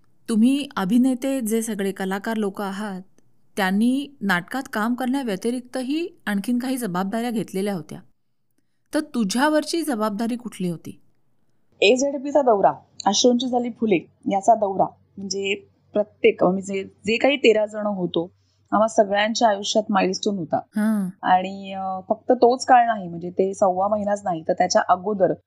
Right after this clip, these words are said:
Speaker 2: जेव्हा आधी ठरला होता तो दौरा,
Speaker 1: हं.
Speaker 2: तर त्याच्या अगोदरचे आमचे जे काही मीटिंग्स होत्या, आमचे ठरवाठरवीच्या,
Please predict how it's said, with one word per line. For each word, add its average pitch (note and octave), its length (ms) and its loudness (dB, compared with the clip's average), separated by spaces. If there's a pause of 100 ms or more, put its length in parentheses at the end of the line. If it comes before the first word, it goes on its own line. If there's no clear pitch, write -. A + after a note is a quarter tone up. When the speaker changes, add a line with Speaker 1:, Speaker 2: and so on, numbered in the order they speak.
(220)
Speaker 2:
जेव्हा F#3+ 320 0
आधी F#3 180 4
ठरला G3+ 300 -4
होता F#3 260 0
तो E3+ 500 -10
दौरा, F3 260 0
Speaker 1:
हं. G#3+ 540 -2 (140)
Speaker 2:
तर G3+ 60 -6
त्याच्या G#3 320 2
अगोदरचे B3 560 2
आमचे B3+ 360 0
जे A#3+ 160 -6
काही A#3+ 400 -2 (420)
मीटिंग्स A3+ 420 4
होत्या, F3+ 460 2
आमचे F#3 280 -6
ठरवाठरवीच्या, F#3+ 840 0